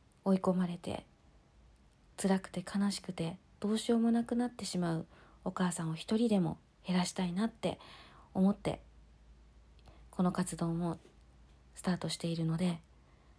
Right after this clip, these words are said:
どうか身近にいる、もしくはたまたま出会う孤独な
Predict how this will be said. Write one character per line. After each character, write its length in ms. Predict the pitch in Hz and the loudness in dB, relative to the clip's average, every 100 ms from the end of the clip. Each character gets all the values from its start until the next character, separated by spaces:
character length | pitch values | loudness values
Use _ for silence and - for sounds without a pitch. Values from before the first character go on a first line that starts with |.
| _ _ - - - - | _ _ -20 -20 -20 -4
ど 100 | 233 | -2
う 40 | 233 | 0
か 300 | 214 185 170 - - - - - _ - - _ - - | -2 -2 -4 -16 -20 -20 -20 -20 _ -20 -20 _ -20 0
身 100 | 185 | 0
近 240 | 185 180 180 | 0 0 0
に 180 | 180 180 | 2 2
い 20 | |
る、 240 | 202 185 - - - _ _ - - _ - - - | 2 2 -4 -20 -20 _ _ -20 -20 _ -20 -20 -6
も 60 | 196 | -4
し 60 | |
く 140 | - 175 | -2 -4
は 100 | 170 | -2
た 120 | - | -2
ま 120 | 196 196 | -2 0
た 100 | 233 | 0
ま 240 | 262 262 - - - | 2 0 -6 -20 0
出 180 | 226 220 | 6 6
会 80 | 220 | 6
う 220 | 202 180 - - - - - - _ - - - | 4 0 -6 -20 -20 -20 -20 -20 _ -20 -20 -8
孤 120 | - | 4
独 220 | 190 190 | 4 6
な 240 | 190 233 | 2 2